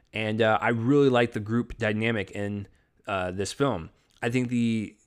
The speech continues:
the action sequences are really fun to watch. You know, it's a zombie film. You gotta make them creative. And, of course, Zack Snyder with his, his slow motion. Um, there's not a lot of it,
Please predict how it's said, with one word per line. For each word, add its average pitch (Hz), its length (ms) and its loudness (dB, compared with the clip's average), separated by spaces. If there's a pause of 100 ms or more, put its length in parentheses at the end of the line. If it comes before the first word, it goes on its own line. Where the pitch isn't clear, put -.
the 104 440 -6
action 127 340 2
sequences 147 880 -2
are 107 500 0
really 123 320 0
fun 117 240 -2
to 117 60 0
watch. 113 500 -4
You 110 80 -8
know, 98 140 -6
it's 95 120 -8
a 101 60 -8
zombie 120 300 0
film. 127 260 -4
You 123 60 -2
gotta 110 180 2
make 110 220 -2
them 107 120 -6
creative. 139 640 0 (340)
And, 127 60 -2
of 131 80 -2
course, 180 180 6
Zack 127 220 6
Snyder 127 340 0
with 127 140 -2
his, 110 260 -2
his 110 200 -4
slow 117 240 2
motion. 143 480 0 (560)
Um, 104 500 -2
there's 123 160 -4
not 190 240 6
a 127 40 2
lot 123 240 4
of 196 120 2
it, 226 320 2